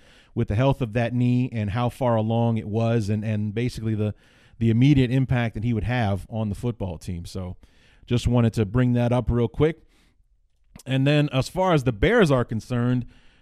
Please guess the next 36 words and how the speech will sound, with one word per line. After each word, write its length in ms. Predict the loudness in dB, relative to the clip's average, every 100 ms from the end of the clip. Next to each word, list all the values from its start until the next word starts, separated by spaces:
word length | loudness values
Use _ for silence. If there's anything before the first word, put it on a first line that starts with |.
| _
the 160 | 0 2
injury 320 | 2 2 2
news 300 | 4 4 2
is 120 | 2
all 200 | 2 0
good. 440 | 4 4 4 2 -14 -20 -20 -8
It 120 | -2
is 180 | 0 0
fantastic. 920 | -2 -2 -2 -2 -2 -2 -2 -6 -6 -18 _ _ _
Uh, 340 | -4 -2 0 0
Ben 300 | 2 2 2
Broniker, 640 | 0 -2 -2 -2 -2 -2 -4 -12 -12
I 140 | -8 -6
know 180 | -4 -2
that's 240 | -4 -6
the 80 | -8
first 280 | -6 -6 -6
person 260 | -8 -6
you 80 | -4
wanted 220 | -2 -4
to 40 | -2
hear 140 | -2
about. 340 | 0 -2 -4 -8 _ -20 -16 -4
Uh, 220 | -2 -2
Ben 280 | -2 -4 -2
Broniker 560 | -2 -2 -2 0 2
was 160 | 2 0
out 240 | 2 0 2
last 320 | 0 0 2
week 240 | 2 2
on 160 | 0 -2
concussion 520 | -4 -2 -2 -2 -4
protocol. 600 | 0 0 -2 -4 -4 0
He's 200 | 0 -2
been 180 | -2 -4
full, 380 | -2 0 0